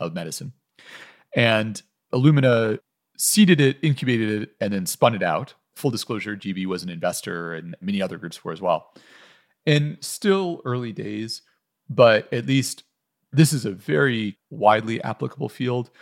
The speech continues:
where a lot of groups are now trying to develop liquid biopsies, not just Grail, but there are several companies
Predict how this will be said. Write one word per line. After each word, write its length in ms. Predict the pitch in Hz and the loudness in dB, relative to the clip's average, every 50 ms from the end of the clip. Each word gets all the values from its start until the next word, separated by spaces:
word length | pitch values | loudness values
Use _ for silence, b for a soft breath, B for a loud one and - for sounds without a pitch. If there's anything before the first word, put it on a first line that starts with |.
| b b b _ | b b b _
where 340 | - 113 110 107 104 104 - - | -4 -2 0 0 0 -2 -2 -2
a 80 | 104 | -4
lot 240 | 98 92 101 127 131 | -2 2 2 2 2
of 80 | 113 - | 2 -2
groups 340 | - 107 98 - - - - - | -6 -8 -8 -8 -8 -10 -8 -8
are 140 | 107 104 101 | -8 -6 -6
now 200 | 101 104 107 107 | -4 -4 -4 -4
trying 360 | 101 - - 101 95 98 101 101 | -6 -8 -6 -6 -6 -6 -6 -8
to 120 | - - | -12 -12
develop 480 | 92 90 90 90 87 90 90 85 - - _ _ _ _ - | -8 -4 -2 0 0 0 -2 -4 -6 -12 _ _ _ _ -2
liquid 260 | 127 143 - 135 - | -2 0 0 -2 -2
biopsies, 560 | - 95 92 87 85 - - 101 98 104 - | 0 0 0 -2 -4 -8 -10 -12 -12 -8 -4
not 140 | - 120 117 | -2 -2 -2
just 160 | - 113 - | -4 -8 -8
Grail, 240 | - 101 92 90 87 | -6 -6 -6 -6 -6
but 100 | 87 90 | -8 -10
there 120 | - 92 | -10 -10
are 40 | 90 | -10
several 300 | - - 123 113 107 104 | -8 -6 -6 -6 -6 -8
companies 480 | - - 90 - - 92 90 80 - | -10 -14 -14 -14 -12 -12 -12 -12 -14